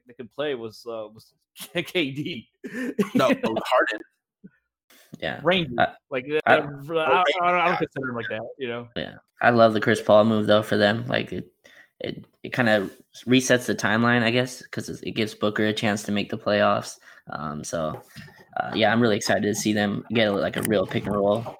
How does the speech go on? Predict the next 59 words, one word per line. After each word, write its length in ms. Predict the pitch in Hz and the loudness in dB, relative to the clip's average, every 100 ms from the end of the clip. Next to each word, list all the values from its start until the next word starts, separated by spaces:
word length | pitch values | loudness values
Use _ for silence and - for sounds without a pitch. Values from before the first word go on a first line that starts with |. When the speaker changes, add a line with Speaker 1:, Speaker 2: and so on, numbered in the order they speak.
| _ | _
Speaker 3:
pick 120 | - 104 | 0 2
and 80 | |
roll 180 | 110 104 - | 4 4 4
partner 300 | 104 104 107 | 2 2 0
for 100 | 123 | 0
him. 300 | 120 104 104 | 0 2 0
And, 200 | 98 117 - _ - | -2 -4 -10 _ -6
uh, 40 | - | -2
I 120 | 104 | 2
know 120 | 117 | 2
Rubio 360 | 110 113 117 110 | 4 4 4 4
was 100 | 104 | 2
good 180 | 117 104 | 0 -2
for 100 | 110 | 0
them. 260 | 110 107 110 | 0 0 -2
They, 140 | 85 | -4
they 140 | 107 | -2
went 200 | 104 104 | -2 0
eight 140 | 87 87 | 0 -2
and 100 | 101 | 0
oh 100 | 104 | -2
in 60 | |
the 80 | 101 | -2
bubble, 460 | - 95 87 113 123 _ _ - | -2 -4 -4 -6 -10 _ _ -8
um, 260 | 80 76 | -8 -6
and 80 | 92 | -6
all 120 | 90 | -2
that. 200 | 92 87 | 0 -2
But, 180 | - 80 | -4 -8
uh, 220 | 78 71 67 | -6 -8 -8
yeah, 120 | 92 120 | -2 -2
I 40 | |
think 140 | 117 | 0
Chris 160 | 107 107 | -4 -6
Paul 140 | - 90 | -4 -6
is 100 | - | -6
gonna 140 | 98 | -10
be 80 | 87 | -10
great, 300 | 85 85 - _ _ _ _ - | -8 -8 -8 _ _ _ _ -14
great 140 | - | -12
for 80 | - | -4
that 160 | 139 - | -4 -4
Speaker 2:
Yeah. 40 | |
Speaker 3:
team. 220 | 151 131 131 _ _ - - | -8 -12 -18 _ _ -10 -6
Speaker 2:
And 120 | 135 135 | -2 0
I 80 | 135 | -2
think 320 | 180 185 170 | -2 -4 -4
w-, 280 | - 131 98 | -4 -2 -2
with 260 | 131 135 | -4 -4
the, 220 | - 110 98 | -4 -4 -4
for 140 | 127 | -4
the 100 | 101 | -6
Thunder, 520 | - 156 196 117 107 92 - - | -2 0 2 0 0 -6 -12 -2
it, 220 | 120 113 | 0 0
um, 420 | 107 110 104 95 98 | 0 -2 -2 -4 -8
uh, 240 | 98 95 - | -8 -6 -4
I 80 | 135 | -4
think 180 | 175 | -4
they're 80 | 139 | -2